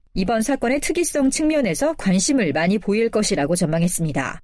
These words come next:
윤 장관은 현지 시간 십육 일에서 십칠 일 독일 본에서 열리는 주요 이십 개국 외교장관 회의에 이어 십칠 일에서 십구 일 미넨 안보회의에도 참석해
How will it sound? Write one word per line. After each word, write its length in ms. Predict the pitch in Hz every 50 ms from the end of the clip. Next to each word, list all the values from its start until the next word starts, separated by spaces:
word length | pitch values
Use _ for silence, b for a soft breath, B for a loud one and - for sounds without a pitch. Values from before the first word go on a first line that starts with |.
| _ _ _ _ _ _ _ _ _ _ _ _ - -
윤 140 | 202 185
장관은 480 | 185 214 202 190 196 202 247 277 202 233
현지 220 | 262 302 240 277
시간 220 | 285 - 240 190 196
십육 340 | - 320 294 214 208 202 240
일에서 240 | 233 254 269 -
십칠 400 | 294 - 339 294 - - - 294
일 300 | 262 - 277 147 - - - _ -
독일 340 | - 240 214 233 277 277 254
본에서 460 | - 233 226 226 262 247 - 294 254
열리는 360 | 226 196 185 180 196 277 339
주요 240 | 339 - 269 269 262
이십 380 | 214 196 208 226 - 285 - -
개국 320 | - 208 190 311 330 -
외교장관 720 | 175 190 196 196 285 294 - 294 262 240 214 220 185 170 185
회의에 280 | 214 240 202 196 214 247
이어 420 | 190 156 180 226 - 151 - - - _ - - - - -
십칠 440 | - - - 277 - - - 330 302
일에서 340 | 311 285 240 202 - - 330
십구 380 | - 339 302 - - - 202
일 260 | 240 254 208 143 113 143
미넨 340 | 160 220 240 254 294 254
안보회의에도 760 | 240 147 139 180 202 254 269 285 285 269 233 220 208 185 247
참석해 720 | 254 - 285 269 269 - 190 - - 196 294 208 - -